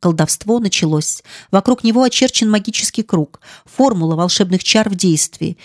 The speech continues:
и жертва уже не в силах скрыться, как принц на мраморных ногах восточной сказки. Размышляя подобным образом, Роберт добрался до дома, где, как ему сказали, проживала миссис Беккэмп. Чопорная пожилая служанка сразу же провела его в гостиную,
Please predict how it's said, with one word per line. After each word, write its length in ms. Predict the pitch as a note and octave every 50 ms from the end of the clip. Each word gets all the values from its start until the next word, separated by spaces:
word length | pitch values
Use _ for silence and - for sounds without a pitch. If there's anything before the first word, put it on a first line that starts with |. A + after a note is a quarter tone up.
| - - - -
и 60 | -
жертва 360 | G3 F3 G#3 G#3+ G3 - G3 G3+
уже 160 | G#3 F#3+ A3
не 120 | A3 A#3+
в 40 | A#3
силах 300 | - - G3+ D#3+ D#3 -
скрыться, 560 | - - - E3 D#3 D3+ - - - E3 F3 - _ _ _ _
как 240 | - F#3 - -
принц 420 | - - G#3+ G3 E3 - - - -
на 160 | - E3+ E3
мраморных 500 | E3+ F3+ F3 E3+ F3 F3+ - E3+ - -
ногах 440 | - D3+ D#3 - G3+ A3+ A3+ - _
восточной 600 | - - F3 E3+ - - - D#3 - - - F3 E3
сказки. 520 | - - E3+ D#3 D3+ - - - - F#3 - _ _ _ _ _ _ _ _ _ _ _ _ -
Размышляя 480 | G#3+ A3+ B3 C4 C4 - - D#4+ D#4
подобным 480 | D4+ - B3 A#3 C4+ B3 A#3 A#3 A3+ A3+
образом, 460 | B3 D4+ C#4+ - B3+ A#3 - B3 A#3
Роберт 340 | G#3+ G3 A#3 A#3 A#3+ A3+ -
добрался 420 | - E3 F3+ F#3 G3 G3+ - -
до 140 | G3+ A3 A3+
дома, 380 | G#3 G3 F3 D3+ C#3+ D3 D#3+ - - - - _ -
где, 160 | - E3 G3+
как 200 | - F#3 E3+ -
ему 120 | F3 F3
сказали, 520 | F3 - - E3 D#3 - - A3+ B3+ C4 B3+
проживала 640 | - - G3 D#3 E3 E3 E3 G3 G#3+ A3 A3 A3 A3 _ _
миссис 640 | - F3 E3+ F3 G3 G#3 - - - A3+ - - - _ _ _ _ _ _ _
Беккэмп. 760 | - D#3 D3 F3 D#3+ - _ - - - - F3 F3+ - _ _ _ _ _ _ _ _ _ _ _ _
Чопорная 400 | - - F4+ E4+ - C#4+ A#3 A3
пожилая 380 | G3 - G#3+ G3 G#3+ A3 A3+ G#3+
служанка 520 | - - G#3+ G#3 C4 C#4 D4 D4 - -
сразу 340 | C4 - - G3 E3+ D#3 E3
же 100 | D#3+ E3
провела 380 | D#3 - F3+ E3 E3+ F3 G3 A3
его 180 | A#3 G#3 F#3+
в 40 | F#3
гостиную, 720 | - F#3+ F#3 - - - - E3 D3 D3+ D3+ D#3 D#3+ E3+